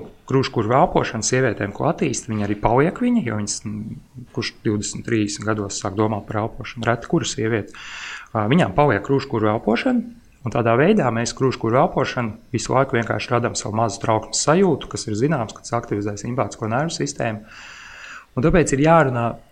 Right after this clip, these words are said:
viens ir tātad treniņu laikā, kā mēs elpojam, maksimāli turamies pie šiem kritērijiem, un otrs, mēs pārējā laikā skatāmies. Es visiem saviem cilvēkiem, klientiem saku,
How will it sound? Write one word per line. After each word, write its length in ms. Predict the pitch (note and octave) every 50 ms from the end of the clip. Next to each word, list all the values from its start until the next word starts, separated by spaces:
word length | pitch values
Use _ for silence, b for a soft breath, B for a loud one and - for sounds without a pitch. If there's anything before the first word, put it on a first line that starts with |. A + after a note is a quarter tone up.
| _ _ _ _ _ -
viens 300 | C3 D3 D#3 C#3+ - -
ir 140 | A2+ G2 - - - _ -
tātad 340 | - B2+ A2 - - - - - _
treniņu 380 | - A#2+ B2 D3 F#3 A3 A#3+
laikā, 280 | A#3+ C#4 C#4+ - C4 A3+
kā 160 | - G#3 G3+
mēs 200 | F#3+ F3 D3+ -
elpojam, 500 | D#3 D#3+ F#3 G3 - D#3 C#3+ C3 A#2 G2+ - - -
maksimāli 540 | - A#2 A#2+ D3 - - C#3+ A#2+ G#2+ G#2 G2+
turamies 400 | - D3 C#3+ C3 G#2+ G#2 G2+ -
pie 120 | - G2
šiem 200 | G2 - - G2+
kritērijiem, 640 | G2 - B2+ C#3+ - - B3+ C4 C4 B3 A#3+ A3 G3 - B B B B B B B
un 200 | B A#2+ C3 D#3
otrs, 460 | G#3 C4+ C4+ - - F2 - - - - - _
mēs 300 | - B2 B2 A#2 G#2+ - - - - - - - - - _ _ _ _ _ _ _ _ _ _ _ _ -
pārējā 500 | - B2+ D3 E3 F3 F3 D3+ A2+ G#2 G2+
laikā 440 | F#2+ F#2+ F#2+ G2+ A#2 - - G2 F#2 F2+
skatāmies. 600 | - - - A2+ - - A2 G2 G2 G2+ - -
Es 140 | - -
visiem 300 | - E3 F3+ - E3 B2 -
saviem 280 | - B2+ A2+ G#2+ G2+
cilvēkiem, 520 | G2+ - C#3 D3 D3 A2 G#2+ - - - G#2
klientiem 460 | - C3+ C#3 C3+ G#2+ F#2+ G2 G2+ G2+
saku, 280 | - - A#2+ A#2 - -